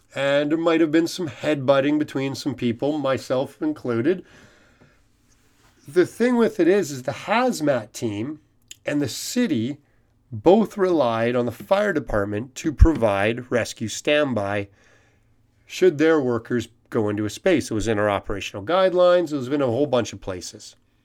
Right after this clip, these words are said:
So felt it was probably somebody like mine's duty to write a letter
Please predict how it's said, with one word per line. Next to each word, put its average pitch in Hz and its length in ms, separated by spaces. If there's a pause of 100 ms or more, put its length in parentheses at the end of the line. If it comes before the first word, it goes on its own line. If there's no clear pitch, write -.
(1040)
So 175 560 (720)
felt 160 480
it 151 140
was 135 220
probably 135 960
somebody 147 680
like 120 260
mine's 120 480
duty 170 460
to 135 160
write 123 240
a 123 40
letter 160 680